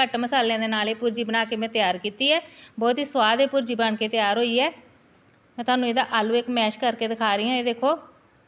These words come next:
ਆਲੂ ਬਹੁਤ ਵਧੀਆ ਤਰੀਕੇ ਦੇ ਨਾਲ ਗਲ ਚੁੱਕੇ ਆ ਤੇ ਸਬਜ਼ੀ ਸਾਡੀ ਬਣ ਚੁੱਕੀ ਹੈ। ਇਹਨੂੰ ਤੁਸੀਂ ਰੋਟੀ, ਪਰੌਂਠਾ, ਪੂਰੀ ਜਿੱਦਾਂ ਵੀ ਦਿਲ ਕਰਦਾ ਉਹਦੇ ਨਾਲ ਖਾਇਓ। ਬਹੁਤ ਹੀ ਸਵਾਦ ਇਹ ਭੁਰਜੀ ਜਿਹੜੀ ਹੈ ਬਣ ਕੇ ਤਿਆਰ ਹੁੰਦੀ ਹੈ।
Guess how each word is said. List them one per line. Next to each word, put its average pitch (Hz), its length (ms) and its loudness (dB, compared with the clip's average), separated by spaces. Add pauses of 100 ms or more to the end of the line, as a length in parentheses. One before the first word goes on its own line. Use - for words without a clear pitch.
(100)
ਆਲੂ 226 260 2
ਬਹੁਤ 262 200 2
ਵਧੀਆ 277 240 2
ਤਰੀਕੇ 233 340 0
ਦੇ 226 80 -2
ਨਾਲ 226 200 2
ਗਲ 208 200 2
ਚੁੱਕੇ 233 320 0
ਆ 277 100 2
ਤੇ 277 140 -2
ਸਬਜ਼ੀ 214 380 -4
ਸਾਡੀ 226 260 0
ਬਣ 214 220 -2
ਚੁੱਕੀ 180 300 -6
ਹੈ। 190 60 -2
ਇਹਨੂੰ 247 220 0
ਤੁਸੀਂ 262 260 0
ਰੋਟੀ, 247 360 0
ਪਰੌਂਠਾ, 233 440 0
ਪੂਰੀ 233 360 0
ਜਿੱਦਾਂ 220 260 -2
ਵੀ 262 80 0
ਦਿਲ 226 180 0
ਕਰਦਾ 220 260 0
ਉਹਦੇ 233 120 -2
ਨਾਲ 240 180 -2
ਖਾਇਓ। 220 300 0
ਬਹੁਤ 220 260 -4
ਹੀ 254 80 -2
ਸਵਾਦ 220 400 2
ਇਹ 254 80 2
ਭੁਰਜੀ 220 320 -4
ਜਿਹੜੀ 196 260 -2
ਹੈ 233 40 0
ਬਣ 214 240 -2
ਕੇ 220 220 -2
ਤਿਆਰ 185 360 -2
ਹੁੰਦੀ 180 360 -6
ਹੈ। - 100 -10